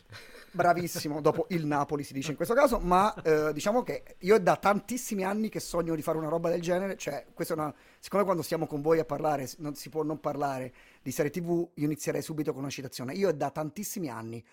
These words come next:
ovvero da quando quelli di C S I Las Vegas si sono incontrati con quelli di C S I, C S I New York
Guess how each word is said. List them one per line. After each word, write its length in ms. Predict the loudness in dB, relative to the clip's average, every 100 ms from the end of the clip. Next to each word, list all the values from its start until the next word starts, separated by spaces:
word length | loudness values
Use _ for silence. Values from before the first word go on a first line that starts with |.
| _ _
ovvero 460 | -4 0 0 0 -2
da 100 | -2
quando 420 | -2 -6 -6 -8
quelli 280 | -2 0 0
di 60 |
C 240 | -4 -4 -4
S 220 | -4 -4 -2 0
I 60 | 0
Las 240 | 0 -4
Vegas 520 | -8 -12 -10 -12 -12 -16 -18 -20
si 120 | -12 -8
sono 200 | -4 -4
incontrati 480 | -4 -6 -6 -10
con 160 | -12 -6
quelli 180 | -4 -4
di 80 | -6
C 140 | -10
S 160 | -6 -4
I, 180 | -4 -8
C 220 | -10 -8
S 160 | -6 -6
I 60 |
New 120 | -4
York 500 | -2 0 0 -4 -10